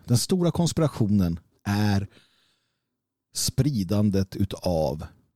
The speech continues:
många utav de mer hårresande konspirationer som människor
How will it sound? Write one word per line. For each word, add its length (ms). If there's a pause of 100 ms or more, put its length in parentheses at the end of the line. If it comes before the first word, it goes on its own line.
(200)
många 440
utav 280
de 320 (180)
mer 200
hårresande 720
konspirationer 680
som 160
människor 500